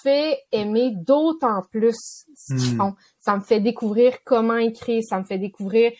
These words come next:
Speaker 1: c'est quoi leurs autres enjeux. Tu sais, de réaliser que des fois, euh, quelqu'un d'autre a aussi un bébé comme moi, je suis comme, « Ah, ben, ok, je comprends pourquoi elle fait ça comme ça », ou tu sais,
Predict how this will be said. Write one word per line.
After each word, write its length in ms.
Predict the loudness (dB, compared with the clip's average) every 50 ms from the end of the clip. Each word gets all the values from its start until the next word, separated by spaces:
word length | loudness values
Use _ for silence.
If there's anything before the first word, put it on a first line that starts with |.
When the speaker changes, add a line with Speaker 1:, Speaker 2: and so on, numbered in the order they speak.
| _ _ -12
Speaker 1:
c'est 140 | -10 -6 -2
quoi 160 | 0 2 4
leurs 240 | 4 2 2 0 0
autres 200 | -2 0 -2 -2
enjeux. 400 | -2 -2 -2 0 2 2 2 2
Tu 280 | -2 _ _ -6 2 2
sais, 60 | 2
de 60 | 4
réaliser 400 | 4 2 0 0 0 0 -2 -2
que 40 | -2
des 140 | -2 -2 -2
fois, 400 | 0 2 4 6 6 6 6 4
euh, 40 | 2 2
quelqu'un 380 | 2 0 2 2 -2 -2 0 4
d'autre 380 | 4 4 4 4 2 4 4 6
a 160 | 6 4 4 2
aussi 340 | 0 0 0 -2 -2 0 2
un 140 | 2 4 4
bébé 280 | 4 4 4 2 2
comme 200 | 2 0 0 0
moi, 100 | 0 -2
je 40 | -2
suis 100 | -4 -6
comme, « 140 | -8 -8 -10 _ _ 0
Ah, 280 | 2 4 4 4 6 4
ben, 140 | 4 2 0 -4 _ _ -8 -4
ok, 80 | 2 2 2 2
je 60 | 2
comprends 300 | 0 0 0 2 4 2 4 4
pourquoi 300 | 2 0 4 4 4 4
elle 60 | 6
fait 100 | 4 4
ça 160 | 4 4 2
comme 220 | 4 4 2 2 2
ça », 260 | 4 6 6 6 6
ou 80 | 2
tu 160 | -2 0 2
sais, 60 | 2